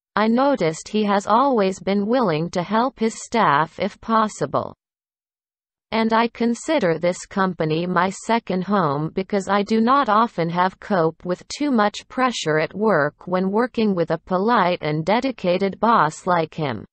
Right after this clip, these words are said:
Now I would like to talk about a time when my brother asked me to help him choose a meaningful present for his friend.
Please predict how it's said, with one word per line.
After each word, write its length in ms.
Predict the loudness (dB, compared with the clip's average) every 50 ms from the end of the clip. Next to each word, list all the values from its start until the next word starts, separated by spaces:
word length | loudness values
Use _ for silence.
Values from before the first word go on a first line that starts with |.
| _ _ _ _ _ _ _ _ _ _ _ _ _ _ _ _ _ _ _ _ _ _ _ _ _ _ _ _ _ _ _ _ _ _ _ _ _ _ _ _ _ _ _ _ _ _ _ _ _ _ _ _ _ _ _ _ _ _ _ _ _ _ _ _ _ _ _ _ _ _ _ _ _ _ _ _ _ _ _ _ _ _ _ _ -2
Now 360 | 0 2 2 4 4 4 4
I 160 | 4 4 4
would 200 | 2 2 0 2
like 280 | 2 2 2 2 0 -2
to 120 | -4 -6
talk 380 | -4 0 2 2 2 2 2 -2
about 320 | 0 2 4 2 4 2
a 80 | 0 -4
time 640 | -4 -4 -2 0 2 2 2 2 0 0 -2 0
when 180 | 0 0 0 2
my 160 | 2 0 0
brother 540 | 0 0 0 2 2 2 2 2 0 0 0
asked 460 | 0 0 0 0 -2 -4 -10 -10 -6
me 240 | -4 -2 -2 -2 -2
to 100 | -4 -4
help 340 | -2 0 0 0 0 -2 -2
him 220 | -2 -2 -2 -2 -4
choose 380 | -4 -4 -2 0 0 0 0
a 80 | -2 -2
meaningful 720 | 0 0 0 0 0 2 2 0 0 0 0 -2 -2 -2
present 640 | _ -4 -2 0 0 0 0 -2 -2 -2 -4 -6 -8
for 180 | -4 -4 -2
his 240 | 0 0 -2 -2 -4
friend. 580 | -10 -6 -2 0 0 2 0 0 -2 -4 -8